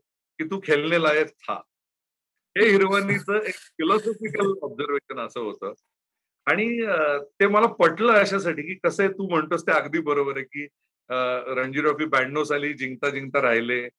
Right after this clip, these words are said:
मग वर्ल्ड कप नंतर आपण दोन हजार तेरालाही महाराष्ट्र पुन्हा फायनल खेळलं. So कुठेतरी स्वप्नपूर्तीची भावना ही, अ, असणं आवश्यक असतं.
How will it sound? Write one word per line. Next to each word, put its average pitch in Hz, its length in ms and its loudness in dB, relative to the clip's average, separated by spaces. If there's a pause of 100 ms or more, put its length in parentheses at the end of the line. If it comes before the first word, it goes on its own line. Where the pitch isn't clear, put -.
(360)
मग 139 180 0 (260)
वर्ल्ड 123 420 -4
कप 156 200 -2
नंतर 143 360 -2
आपण 160 240 -2
दोन 147 180 0
हजार 165 200 -4
तेरालाही 151 440 -2
महाराष्ट्र 127 460 -6
पुन्हा 123 240 -8
फायनल 107 380 -6
खेळलं. 95 380 -8 (500)
So 190 160 -4
कुठेतरी 208 560 4
स्वप्नपूर्तीची 185 920 2
भावना 131 560 0 (640)
ही, 175 380 -2
अ, 135 200 2 (100)
असणं 131 300 -2
आवश्यक 147 560 0
असतं. 107 340 -6